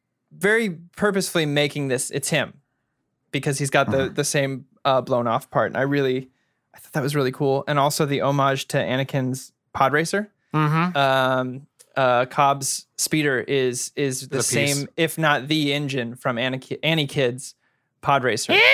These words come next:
Speaker 3: Annie!
Speaker 1: uh,
Speaker 2: Mm,
Speaker 1: which
Speaker 2: I
Speaker 1: I thought
Speaker 2: noticed
Speaker 1: was,
Speaker 2: that.
Speaker 1: was really cool.
Speaker 2: Yeah.
Speaker 1: Um, so those were just a few nods that I liked. I have some other favorite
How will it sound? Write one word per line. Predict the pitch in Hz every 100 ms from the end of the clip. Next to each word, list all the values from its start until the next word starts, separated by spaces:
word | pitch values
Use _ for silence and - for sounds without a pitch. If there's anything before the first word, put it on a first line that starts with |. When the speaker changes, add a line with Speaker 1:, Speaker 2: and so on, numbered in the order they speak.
| 554
Speaker 3:
Annie! | 508
Speaker 1:
uh, | 427 101 110
Speaker 2:
Mm, | -
Speaker 1:
which | 143 143
Speaker 2:
I |
Speaker 1:
I | 101
thought |
Speaker 2:
noticed | 92 95
Speaker 1:
was, | 87
Speaker 2:
that. | 85
Speaker 1:
was | 139 139
really | 117 87 90
cool. | - - - _ _ _ _ -
Speaker 2:
Yeah. | 127 78
Speaker 1:
Um, | 139 120 110 98 117 151 -
so | 190
those | 214 208
were |
just | 180 175
a | 160
few | - 165
nods | 147 139 135 131 -
that | 131
I | 127
liked. | 123 131
I | 143
have | 147
some | 151 139
other | 131
favorite | - 131 123 117